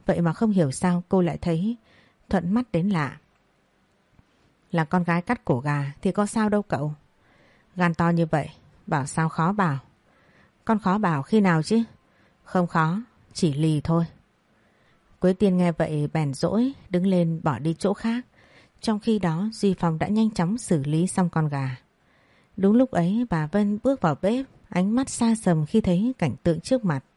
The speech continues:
Em đang làm gì vậy? Công việc này đâu phải dành cho em, còn cô đứng chơ ra để cậu Phong làm,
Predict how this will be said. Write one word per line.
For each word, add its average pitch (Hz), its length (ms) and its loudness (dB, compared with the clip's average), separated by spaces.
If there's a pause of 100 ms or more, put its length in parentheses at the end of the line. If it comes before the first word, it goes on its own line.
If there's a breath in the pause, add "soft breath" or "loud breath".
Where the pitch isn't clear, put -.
(800 soft breath)
Em 208 140 -2
đang 202 140 0
làm 175 160 0
gì 156 160 -2
vậy? 143 260 -6 (260)
Công 208 140 2
việc 175 200 2
này 156 260 0
đâu 190 140 0
phải 147 160 -2
dành 143 220 -2
cho - 120 -2
em, 175 240 0 (320 soft breath)
còn 156 240 -2
cô 175 300 4 (140)
đứng 185 160 2
chơ 185 300 4
ra 170 280 0
để 160 160 0
cậu - 240 -2
Phong 185 180 2
làm, 143 280 0